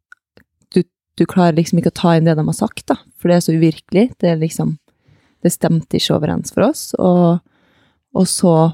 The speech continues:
begynte de liksom å koble vekk mat og koble bort drikke og ting som holder i livet, da. Og da gikk det liksom, det var så brutal overgang fra å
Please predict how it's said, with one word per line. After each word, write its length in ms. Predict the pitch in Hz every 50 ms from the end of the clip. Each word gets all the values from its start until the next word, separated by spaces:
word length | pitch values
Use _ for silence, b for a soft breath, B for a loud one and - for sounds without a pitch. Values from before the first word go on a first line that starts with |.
| - -
begynte 380 | - 170 165 170 165 - 160 156
de 120 | 156 160
liksom 240 | 165 - - 160 160
å 60 | -
koble 460 | - - 175 156 156 - - 160 156 160
vekk 300 | 170 165 156 - - - 165
mat 400 | 156 156 156 156 160 - - -
og 80 | 165 -
koble 320 | - 165 160 165 165 160 156
bort 180 | 160 165 _ -
drikke 480 | 170 175 165 - - - - 156 156 170 165
og 100 | 160 170 -
ting 160 | - 165 156 151
som 260 | - 156 151 151 151 - _ _ _ _ _ -
holder 260 | - 170 165 160 156 156
i 60 | 160
livet, 280 | 160 170 170 156 165
da. 100 | 240 285 285 - b b b b b b b b b b b b b b b b b b b b b -
Og 80 | - 185
da 160 | 196 196 185 190
gikk 300 | 196 180 - _ - - -
det 120 | 170 165 175
liksom, 400 | 180 - - 180 160 156 156 151 _ _
det 100 | - 190
var 100 | 190 190
så 100 | - 180 156
brutal 460 | 160 160 - - 185 165 156 160 139 -
overgang 480 | - 165 160 156 165 156 156 151 147 147 151
fra 180 | - - 151 147
å 120 | 143 139